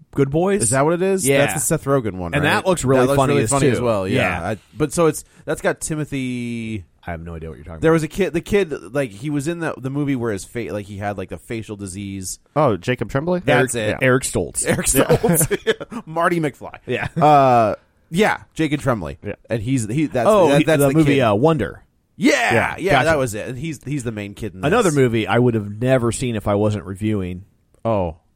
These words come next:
Speaker 2: I didn't see it. <laughs>
Speaker 1: It was really good.
Speaker 2: Yeah.
Speaker 3: Was it?
Speaker 1: Yeah, I mean, it's exactly
Speaker 2: It's
Speaker 1: what it
Speaker 2: Mask? Is it Mask?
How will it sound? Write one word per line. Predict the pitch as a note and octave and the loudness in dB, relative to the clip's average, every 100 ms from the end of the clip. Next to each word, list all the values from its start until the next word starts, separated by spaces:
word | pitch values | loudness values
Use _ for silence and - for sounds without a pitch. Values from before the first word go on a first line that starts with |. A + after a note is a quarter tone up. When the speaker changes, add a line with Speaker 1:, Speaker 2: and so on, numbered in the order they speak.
| - | -8
Speaker 2:
I | G#2 | -6
didn't | F#2+ F2+ E2 | -6 -10 -10
see | E2 | -8
it. | F2 C#3 - D#3+ - | -8 -8 -10 -10 -2
<laughs> | |
Speaker 1:
It | D3 D#3 | 2 4
was | D#3+ C#3 | 4 4
really | D3 F3+ F#3 | 2 2 4
good. | A3 A#2 F#2 | 4 4 2
Speaker 2:
Yeah. | G#2+ G2 | 0 2
Speaker 3:
Was | A2 | 0
it? | A#2 - - - | -2 -6 -18 -2
Speaker 1:
Yeah, | E3 C#3+ | 2 2
I | F3 | 2
mean, | F#3+ F3 | 2 2
it's | G3+ G3 - | 2 2 2
exactly | D#3 - D3 D3 D#3 | 0 2 4 4 4
Speaker 2:
It's | F3 | 4
Speaker 1:
what | E3 | 4
it | C3 | 4
Speaker 2:
Mask? | F#3+ - - - | 0 -6 -12 -6
Is | A#2+ | -4
it | A2 | -4
Mask? | G#2+ C#3 - | -4 -6 -10